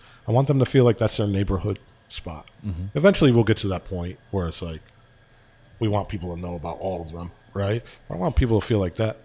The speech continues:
Speaker 1: spread bagelry is there for them, for their
Speaker 2: Yeah.
Speaker 1: ne-, their neighborhood. Um, but Jamie, I think, realized,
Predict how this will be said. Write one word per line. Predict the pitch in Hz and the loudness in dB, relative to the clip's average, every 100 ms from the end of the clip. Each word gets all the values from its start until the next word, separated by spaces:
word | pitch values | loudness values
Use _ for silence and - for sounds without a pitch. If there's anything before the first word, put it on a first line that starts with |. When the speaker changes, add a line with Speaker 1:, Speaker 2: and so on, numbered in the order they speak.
| - | -10
Speaker 1:
spread | - - 98 | -8 -2 -2
bagelry | 87 92 95 90 | 0 2 2 2
is | 85 - | 2 0
there | 85 | -2
for | - | -4
them, | 76 73 80 | -8 -12 -12
for | - | -6
their | 107 107 | -2 -2
Speaker 2:
Yeah. | - | -4
Speaker 1:
ne-, | 85 - | -8 -8
their | 92 92 | -2 0
neighborhood. | 82 82 - 82 87 - - - - - - - | -2 -6 -8 -10 -10 -12 -20 -20 -20 -20 -14 -2
Um, | 107 98 90 90 - _ _ _ _ _ _ _ _ _ _ - - - - - _ - | 0 0 -2 -6 -10 _ _ _ _ _ _ _ _ _ _ -20 -16 -10 -10 -12 _ 8
but | 135 107 | 8 8
Jamie, | 110 135 143 127 123 113 | 6 6 6 6 4 2
I | 101 | 4
think, | 113 92 | 4 4
realized, | 101 110 107 98 95 90 - | 4 6 8 6 6 2 -2